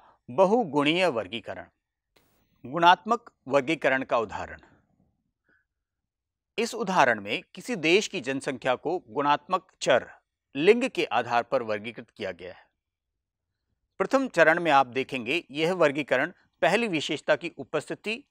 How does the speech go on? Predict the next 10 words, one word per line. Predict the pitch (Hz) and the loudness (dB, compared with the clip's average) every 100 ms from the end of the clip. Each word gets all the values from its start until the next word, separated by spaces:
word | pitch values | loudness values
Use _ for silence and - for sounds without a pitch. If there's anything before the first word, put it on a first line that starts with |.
| _ 147 | _ 0
या | 147 | 0
अनुपस्थिति | - 143 170 160 - 143 165 | 0 -6 -4 -6 -8 -8 -4
पर | 180 170 | 0 0
आधारित | 104 98 98 92 - | -2 -6 -12 -14 -16
है, | - _ _ _ _ _ _ _ _ _ _ | -20 _ _ _ _ _ _ _ _ _ _
जैसे | 113 - 127 | -14 -10 -6
पुरुष | 131 196 220 - _ _ _ _ _ _ _ _ _ - | 2 2 2 -10 _ _ _ _ _ _ _ _ _ -6
या | 175 | -2
पुरुष | 180 214 - | 2 0 0
नहीं। | 147 123 110 | -6 -6 -8